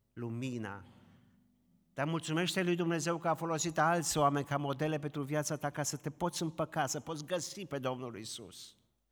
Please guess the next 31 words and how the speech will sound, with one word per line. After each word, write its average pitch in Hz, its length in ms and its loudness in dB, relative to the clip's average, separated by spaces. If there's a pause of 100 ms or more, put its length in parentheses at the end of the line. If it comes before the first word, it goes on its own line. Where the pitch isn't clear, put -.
(460)
Primul 196 360 6
mare 175 280 10
adevăr 160 400 6
pe 165 120 -2
care 147 200 2
aș 143 120 4
vrea 160 200 4
să 160 140 0
subliniez 151 560 0
pentru 156 200 -4
viața 156 360 2
noastră 151 320 0
este 151 160 -4
să 156 140 -2
fim 156 160 -2
modele. 139 600 0 (1500)
Un 160 120 -4
proverb 170 420 4
chinezesc 170 680 2
spune: 170 580 0 (320)
„Ceea 196 360 2
ce - 180 0
ești 165 540 2
vorbește 147 460 0
mult 220 440 0
mai 196 200 6
tare 202 320 8
decât 165 280 0
ceea 196 180 2
ce - 140 0
vorbești.” 156 680 4